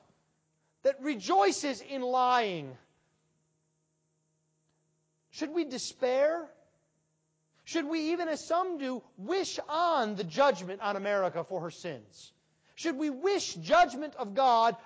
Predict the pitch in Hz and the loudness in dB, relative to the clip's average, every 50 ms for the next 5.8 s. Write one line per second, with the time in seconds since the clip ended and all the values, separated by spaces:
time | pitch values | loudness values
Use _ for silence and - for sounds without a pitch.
0 | - 190 180 - - 277 285 294 277 262 262 - - - 330 349 349 330 269 185 | -10 -10 -10 -8 -6 -2 -2 -2 -2 -2 -4 -6 -6 -2 0 2 4 4 2 0
1 | - - - - _ _ 269 277 269 185 - 247 277 302 320 302 302 277 220 269 | -4 -12 -18 -20 _ _ -2 0 0 0 -2 0 2 4 4 2 2 0 0 2
2 | 277 285 254 202 240 196 254 240 240 226 226 233 226 190 - - 202 185 160 - | 2 2 2 -2 -6 -8 -6 -2 0 2 2 2 0 -2 -6 -8 -8 -8 -8 -10
3 | - - _ 269 277 269 254 - - - - 311 330 349 349 339 277 277 254 247 | -16 -14 _ -4 -2 -2 -2 -4 -8 -2 4 6 6 8 6 6 4 0 0 0
4 | 202 240 277 277 254 202 180 214 220 220 220 208 156 175 190 226 220 208 196 175 | 4 4 4 4 2 0 0 0 2 2 2 0 -2 -4 -2 0 0 2 0 0
5 | 151 - - - _ _ _ 220 233 240 247 220 185 151 127 110 | -4 -6 -14 -20 _ _ _ -12 -4 0 2 2 4 2 2 -2